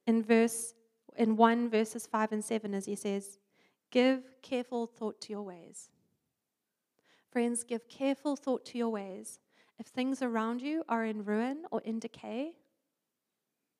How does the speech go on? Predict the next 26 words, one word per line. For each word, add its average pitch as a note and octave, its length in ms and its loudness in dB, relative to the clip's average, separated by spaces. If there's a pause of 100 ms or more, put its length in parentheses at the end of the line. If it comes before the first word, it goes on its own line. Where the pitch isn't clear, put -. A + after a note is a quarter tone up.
(340)
I A3 80 0
know A3+ 180 6
things A3+ 280 -2
around G3+ 260 -2
me A3+ 160 2
are F#3 160 0
in F#3 140 -6
ruin F#3 260 -2
and F3+ 140 -8
decay. F3 420 -10 (1040)
Jesus' A#3+ 400 -2
instruction A#3 580 0
to - 120 -6
me A#3 160 6
is G#3 160 2
to - 80 -12
give A3 180 -4
careful C4+ 320 0
thought - 280 -4
to - 100 -12
my A#3 100 -2
ways. G#3+ 320 -2
What G#3+ 200 4
am A3 120 -2
I G#3+ 80 -2
doing? G3 540 -4